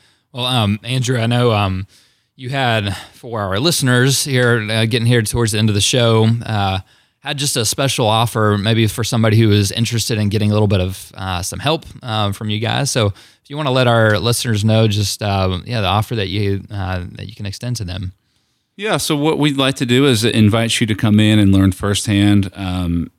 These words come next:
Speaker 2: what Fitness Together is all about. We'd love to meet you and, and, and talk about some of your challenges and, and struggles and goals and aspirations and where you'd like to be with your own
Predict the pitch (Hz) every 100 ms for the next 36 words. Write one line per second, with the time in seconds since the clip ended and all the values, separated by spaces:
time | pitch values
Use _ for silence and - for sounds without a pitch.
0 | _ 104 107 - - 107 101 110 101 101
1 | 104 98 104 117 90 117 - 90 92 104
2 | 95 87 101 - 110 107 98 95 87 98
3 | 95 104 101 92 98 - - 92 92 95
4 | 113 101 104 101 101 104 98 90 85 87
5 | _ _ _ 95 - 113 107 104 107 92
6 | 92 95 98 101 95 92 101 - 90 92
7 | 98 107 101 92 90 95 98 107 107 -
8 | 101 98 92 95 98 104 104 98